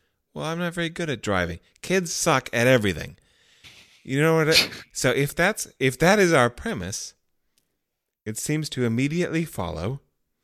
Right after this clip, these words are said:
that they aren't very good at suffering. I don't think we should care about kids suffering as much as adult suffering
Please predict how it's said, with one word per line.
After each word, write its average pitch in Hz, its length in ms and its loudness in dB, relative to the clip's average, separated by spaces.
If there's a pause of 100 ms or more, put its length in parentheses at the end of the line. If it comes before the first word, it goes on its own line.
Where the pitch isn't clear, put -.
(800)
that 113 180 -2
they 120 300 2 (100)
aren't 143 260 -2
very 117 300 0
good 101 420 -2
at 95 160 -8
suffering. - 680 -4 (1400)
I 147 120 2
don't 180 260 -2
think 107 320 -4 (140)
we 127 140 0
should 113 220 -6
care 170 280 -4
about 113 280 -2
kids 175 440 -4
suffering 85 640 -10 (680)
as 104 140 -6
much 110 280 -4
as 90 300 -6 (1000)
adult 110 320 -2
suffering 82 540 -10